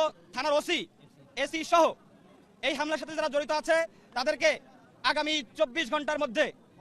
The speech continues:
প্রত্যাহার করে বিভাগীয় ব্যবস্থা নিতে হবে। আমাদের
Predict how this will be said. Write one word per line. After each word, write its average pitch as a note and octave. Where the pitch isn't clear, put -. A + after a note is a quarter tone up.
প্রত্যাহার D#4+
করে D4+
বিভাগীয় D4
ব্যবস্থা C#4
নিতে C#4
হবে। B3
আমাদের D#4